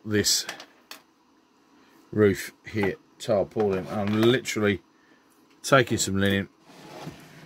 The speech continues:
I'm just gonna cut a piece off. Let's see what it does.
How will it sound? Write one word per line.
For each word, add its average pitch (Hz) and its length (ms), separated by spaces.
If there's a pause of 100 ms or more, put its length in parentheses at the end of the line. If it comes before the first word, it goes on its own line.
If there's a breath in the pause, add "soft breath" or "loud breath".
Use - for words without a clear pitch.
(1400 loud breath)
I'm 90 220
just 80 180
gonna 71 120
cut - 220
a - 20
piece - 260
off. - 240 (680)
Let's 53 260
see - 140
what 73 160
it - 80
does. - 260